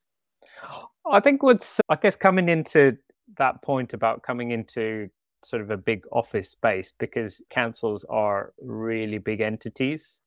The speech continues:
but it's actually made up of lots of different teams doing very different things. I had a very strange experience, obviously, 'cause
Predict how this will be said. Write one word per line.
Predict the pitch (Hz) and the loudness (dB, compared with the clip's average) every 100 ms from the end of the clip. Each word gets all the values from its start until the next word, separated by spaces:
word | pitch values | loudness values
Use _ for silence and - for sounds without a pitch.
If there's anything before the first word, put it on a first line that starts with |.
| _ - | _ 2
but | 131 123 | 4 4
it's | 131 131 | 0 -2
actually | 139 127 - 127 127 113 113 _ _ 123 | -4 -4 -4 0 0 0 -4 _ _ -10
made | 120 123 120 117 | -6 -2 -2 2
up | 117 113 - | 2 2 -2
of | 107 104 - - _ _ _ _ _ | -6 -6 -10 -20 _ _ _ _ _
lots | 127 123 123 113 - | -12 -6 -6 -6 -6
of | 113 95 _ _ | -8 -8 _ _
different | 123 - 104 101 | -2 0 -6 -6
teams | - 113 101 92 - | -2 -2 -2 -10 -10
doing | 107 101 101 98 104 | -8 -6 -8 -6 0
very | 107 104 101 | 0 0 -2
different | 104 - 98 95 | -6 -8 -12 -10
things. | 104 113 143 143 | -8 -6 -6 0
I | 147 143 | 2 4
had | 131 | 2
a | 113 | 2
very | 123 120 | 2 2
strange | - 117 107 | -2 -4 -4
experience, | 123 - 123 113 101 | -10 -10 -6 -6 -6
obviously, | 113 107 110 | -10 -10 -12
'cause | - 113 104 - | -10 -10 -10 -16